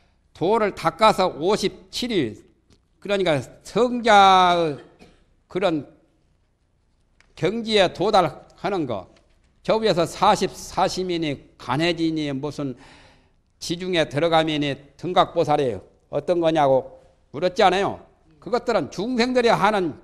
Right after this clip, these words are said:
일이지 세계가 하는 일은 아니거든. 그래서 중생이 발심해서 중생계를 벗어나는, 어, 부처의 세계를 이루는 그런 것을 아난이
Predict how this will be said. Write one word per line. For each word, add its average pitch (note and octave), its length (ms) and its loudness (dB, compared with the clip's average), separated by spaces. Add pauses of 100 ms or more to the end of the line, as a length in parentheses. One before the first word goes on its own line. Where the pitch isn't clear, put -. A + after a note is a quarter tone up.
일이지 F#3 680 -6 (160)
세계가 A#3 520 2
하는 F3 280 -2
일은 C#3+ 260 -6
아니거든. F3 520 -6 (880)
그래서 G3 480 0 (240)
중생이 G3+ 560 0
발심해서 G3 920 0 (320)
중생계를 G3+ 840 0
벗어나는, F3+ 640 0 (440)
어, B2+ 640 -4 (800)
부처의 G#3+ 520 0
세계를 G#3 800 -2 (300)
이루는 E3+ 500 -4 (600)
그런 B3 340 -2
것을 A3 480 0 (600)
아난이 D#3 520 -2